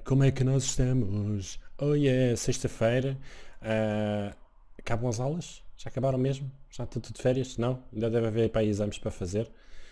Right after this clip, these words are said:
Ah, vamos dizer oi à Cláudia. Oi! E onde é que ela foi? Ela foi-se embora. Cláudia! Bom, esquece isso. Ah, mas pronto,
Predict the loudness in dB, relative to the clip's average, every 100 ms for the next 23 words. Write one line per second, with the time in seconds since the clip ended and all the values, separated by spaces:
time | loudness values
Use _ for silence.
0 | -10 -10 -4 2 4 4 2 0 0 -2
1 | -4 -4 -2 -2 -2 -4 -6 -6 -4 -4
2 | 0 2 4 2 2 2 2 2 -2 -8
3 | -16 -18 -20 -20 -12 -2 2 4 4 2
4 | -2 -10 -16 -16 -12 4 6 6 0 -4
5 | -10 -6 -6 -6 -8 -8 -4 -4 -2 -2
6 | -2 -6 -12 -14 -16 -16 -8 -4 -2 -2
7 | -4 -8 -14 -18 -10 -4 -4 -4 -10 -12
8 | -6 0 0 0 -8 -10 -8 -8 -2 0
9 | 2 2 2 2 0 -4 -6 0 2 0